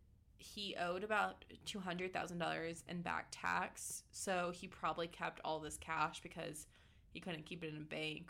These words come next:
or they would, like, seize it from him. One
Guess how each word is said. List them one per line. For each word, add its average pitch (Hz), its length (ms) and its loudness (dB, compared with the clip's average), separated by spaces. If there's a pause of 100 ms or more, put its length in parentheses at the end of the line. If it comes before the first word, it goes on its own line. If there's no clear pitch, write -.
or 160 420 -2
they - 100 -2
would, - 180 -6
like, - 240 -6
seize 156 320 -6
it - 140 -6
from - 140 -6 (120)
him. - 280 -6 (1600)
One 214 300 4